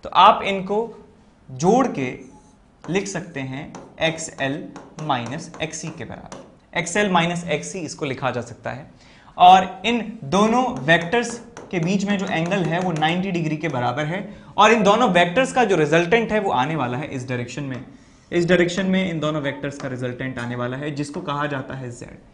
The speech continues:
जिसको कहा जाता है जेड। और जेड की value कितनी होती है भाई? एक्सएल माइनस एक्ससी का square plus R square का under root,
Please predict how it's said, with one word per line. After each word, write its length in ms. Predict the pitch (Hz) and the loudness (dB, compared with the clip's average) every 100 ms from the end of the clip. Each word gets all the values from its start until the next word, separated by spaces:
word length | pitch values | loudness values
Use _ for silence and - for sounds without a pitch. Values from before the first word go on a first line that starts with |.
| - _ 165 | -20 _ -8
जिसको 240 | 170 220 | -2 2
कहा 260 | 214 208 214 | 6 8 8
जाता 300 | 202 196 185 | 8 6 4
है 120 | 180 | 2
जेड। 460 | 139 165 220 - - - | 6 6 6 2 -8 -2
और 120 | 156 | 0
जेड 300 | 139 180 190 | 6 6 4
की 80 | 190 | 2
value 240 | 165 165 | 0 0
कितनी 220 | 160 - 156 | -4 -8 -8
होती 200 | 147 151 | -6 -6
है 60 | |
भाई? 240 | 143 160 190 - - - 160 | -4 -6 -6 -12 -16 -8 -6
एक्सएल 320 | 160 208 196 | -4 -2 0
माइनस 380 | 165 165 160 156 | 0 0 -2 -6
एक्ससी 260 | - 170 | -8 -10
का 160 | 151 131 | -6 -6
square 520 | - - 151 160 120 - - - _ - - - - | -8 -8 -4 -2 -4 -10 -18 -20 _ -20 -20 -20 -20
plus 380 | - 165 170 - - | -8 -4 -4 -4 2
R 240 | 147 165 156 | 6 6 4
square 460 | - 156 151 127 120 - - - - | -6 -2 -2 -2 -6 -12 -20 -20 -12
का 140 | 135 131 - | -8 -8 -8
under 240 | 127 123 - | -12 -12 -14
root, 200 | - | -18